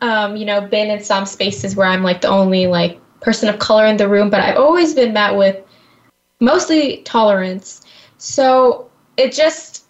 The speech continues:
kind of scares me when I think about, you know, leaving the bubble, but at the same time, I really do have hope for the world and how people are genuinely trying to educate themselves. I know there's some who are never going to be able to change their thinking, and it can feel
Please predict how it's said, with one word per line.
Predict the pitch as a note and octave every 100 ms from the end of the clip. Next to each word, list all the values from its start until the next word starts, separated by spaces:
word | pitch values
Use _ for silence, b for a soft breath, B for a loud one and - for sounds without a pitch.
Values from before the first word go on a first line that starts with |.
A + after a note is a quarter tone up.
| _ _
kind | - B3 D4+ F#4
of | B4
scares | - F4+ F#4+ F4+
me | D#4+ D4+
when | D4
I | C4+
think | C4+ C4 B3+
about, | A3+ G#3+
you |
know, | G#3 G#3
leaving | G#3 G#3+ A3+
the | G3+
bubble, | F#3+ F#3+ F#3+ G3+
but | G3
at | G3+
the | A#3+
same | A#3 A3+ B3
time, | A#3+ A#3+ G#3+ G#3+
I | A3
really | A3 B3
do | A#3+ G#3 A3
have | A3 G3+
hope | - G3+ -
for | G3+
the | G3
world | F#3+ G3 G3 G3
and | F#3 F#3 B B B B
how | - C4
people | C4 C4 C4+
are | B3 A#3+
genuinely | - G3 G#3 G3+
trying | - G3+
to | G3
educate | F#3+ F#3+ - G#3
themselves. | G#3 G3+ G3+ G3 F#3+
I | F#3+
know | G3+
there's | G#3 G3+
some | - F#3+ G3
who | G3
are | G3 F#3+ F#3+ B B -
never | G#3 G#3+ G#3 A3+
going | A3 G#3 G#3
to |
be | G3+ F#3+
able | F#3+ G3
to |
change | G3 - G3 F#3+
their | G3
thinking, | F#3+ F#3 F#3 F#3+ F#3+ F#3+
and | F#3+ F#3
it | F#3+
can | - F3+
feel | - F#3+ F#3+